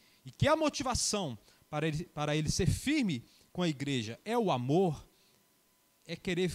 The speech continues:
ver cada um andando na presença de, do Senhor, entregar cada um,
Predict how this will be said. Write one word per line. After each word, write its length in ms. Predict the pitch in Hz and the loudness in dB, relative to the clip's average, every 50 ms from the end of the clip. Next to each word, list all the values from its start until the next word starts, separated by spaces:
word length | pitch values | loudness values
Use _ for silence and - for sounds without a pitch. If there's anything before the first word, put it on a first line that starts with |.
| - - | -4 -10
ver 200 | 131 131 175 175 | -6 -4 -4 -2
cada 360 | - - 208 - 185 202 180 | -2 -2 -2 -2 -2 -2 0
um 280 | 151 151 180 202 208 170 113 - - _ _ _ _ _ _ _ | 0 2 2 0 0 -2 -6 -8 -14 _ _ _ _ _ _ _
andando 340 | - 139 143 120 165 175 175 | -10 -8 -2 0 0 0 2
na 100 | 160 160 | 0 -2
presença 460 | 151 - 147 143 135 - 127 - 170 | -4 -4 -4 -4 -2 -2 -2 -2 -4
de, 100 | 139 - - | -6 -10 -14
do 200 | 131 120 135 143 | -12 -10 -6 -2
Senhor, 340 | - - 147 120 123 151 180 | 0 0 0 2 2 2 2
entregar 460 | 175 156 - 160 165 156 180 175 143 - | 2 0 -2 -6 -6 -4 -4 -6 -6 -6
cada 360 | - - 240 254 196 208 170 | -4 -4 -4 -2 -2 -2 -2
um, 240 | 160 190 214 208 | -2 -2 -2 -4